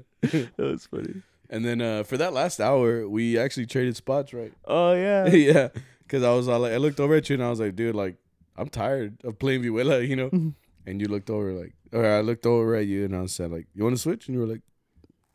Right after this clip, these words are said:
Speaker 1: "Sí, güey." <laughs>
Speaker 2: Mm-hmm.
Speaker 1: So we switched.
Speaker 2: <laughs> We're not even drunk. We're just like
Speaker 1: Yeah. You just, uh, it's just really, like, you do get bored of an instrument after a while. Like, I,
Speaker 2: Mm-hmm.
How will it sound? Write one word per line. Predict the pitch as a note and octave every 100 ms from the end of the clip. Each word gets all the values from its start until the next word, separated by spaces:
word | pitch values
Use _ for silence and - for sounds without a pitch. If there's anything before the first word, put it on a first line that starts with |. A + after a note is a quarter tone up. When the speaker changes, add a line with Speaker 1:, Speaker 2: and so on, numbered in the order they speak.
| _ _
Speaker 1:
"Sí, | - - C#3+
güey." | G3+ C#4+ D#4+ D4
<laughs> | -
Speaker 2:
Mm-hmm. | F3+ F#3+ D#3 - - -
Speaker 1:
So | C#3+
we | B2 B2+
switched. | C#3+ G#3+ F#3 D3 -
Speaker 2:
<laughs> |
We're | F#3+ D#3+
not | C4
even | F3+
drunk. | D3 C3 C3
We're | C3+
just | C#3+ C#3+ C#3
like | C3+ C#3+ - _ -
Speaker 1:
Yeah. | A2+ F#3+ A#3+ D#3+ C#3 -
You | C#3 C#3
just, | C3+ D3 -
uh, | C#3 C3 A#2+ G#2+ -
it's | E3+ -
just | B3+ D#3+
really, | F#3 A3 E3
like, | C#3 A2 - - - -
you | C#3+
do | C#3+ C4
get | F#3
bored | C3 E3 E3
of | C#3+
an |
instrument | B2+ C3+ C3+ B2
after | A2+ G2
a |
while. | F2 G2+ F#2+
Like, | F#2+
I, | B2+ E3
Speaker 2:
Mm-hmm. | C#3+